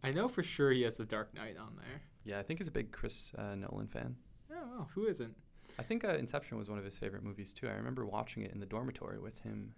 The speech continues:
Speaker 2: and a bunch of our friends, actually.
Speaker 1: How freaked out were you by the ending of Inception?
Speaker 2: Pretty freaked out. Actually, I now have these episodes where I am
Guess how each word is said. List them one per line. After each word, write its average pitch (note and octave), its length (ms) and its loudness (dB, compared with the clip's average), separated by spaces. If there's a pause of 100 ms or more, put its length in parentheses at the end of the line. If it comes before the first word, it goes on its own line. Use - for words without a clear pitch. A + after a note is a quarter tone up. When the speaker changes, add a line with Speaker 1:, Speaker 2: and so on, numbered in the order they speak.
Speaker 2:
and G#2 200 -6
a - 20 -6
bunch G#2+ 200 -6
of A#2 60 -8
our G#2 60 -2
friends, B2 320 -6
actually. B2+ 480 -8 (440)
Speaker 1:
How C#3 220 2
freaked E3+ 300 2
out B2 300 8
were A2 140 0
you G#2+ 420 2
by G#2 140 0
the G#2 100 0
ending G2+ 320 -8
of A2+ 120 -10 (120)
Inception? - 580 -12 (220)
Speaker 2:
Pretty A#2 180 4
freaked - 320 -8
out. - 200 -8 (220)
Actually, D3+ 400 6
I B2+ 100 4
now A2+ 240 4
have A2 220 0
these G#2+ 200 0
episodes C#3 540 2
where A2+ 120 6
I G#2 300 4
am G#2 300 0